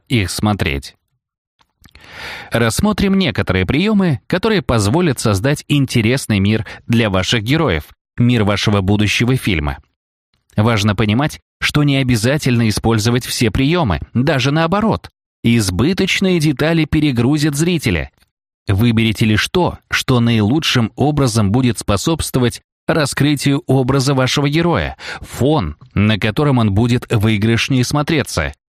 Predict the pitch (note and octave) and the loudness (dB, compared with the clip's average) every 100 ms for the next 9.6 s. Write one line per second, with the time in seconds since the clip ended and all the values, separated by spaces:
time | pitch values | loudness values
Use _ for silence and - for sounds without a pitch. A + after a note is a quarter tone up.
0 | - B3 A#3 - E3+ F3+ E3+ F#3+ - F#3 | -2 0 0 0 0 2 2 0 -2 -2
1 | - A#2+ B2+ D#3+ - A2 E2+ - D2+ - | 0 2 2 0 0 -2 -2 -2 -6 -6
2 | _ _ _ _ _ _ _ _ _ _ | _ _ _ _ _ _ _ _ _ _
3 | - A#3+ - D#3+ A2+ G#2 A2 G2+ G#2 A2 | -6 -4 -2 0 2 2 0 0 0 -2
4 | - B2 G#2 G#2+ G2+ G2+ F#2+ G#2+ G#2+ G3 | 0 -2 0 0 0 0 0 0 0 0
5 | G3+ E3 G#2 _ _ G3 F#3 E3 - D3 | 0 0 -2 _ _ 0 2 0 0 0
6 | C#3+ - A#2+ A2 A2 A2 G2 G#2 A2+ G#2 | 0 0 2 2 0 0 0 0 0 0
7 | G#2 G2+ B2+ D3+ C3 A2 B2+ A#2 G#2 A2 | 2 2 2 2 0 0 0 0 0 0
8 | F#2+ A2 - A2+ - - - G#2+ G2 G#2+ | 0 0 0 -2 -2 -4 -2 -2 0 0
9 | A2+ A2 F2+ C#2 - | 0 0 0 -4 -6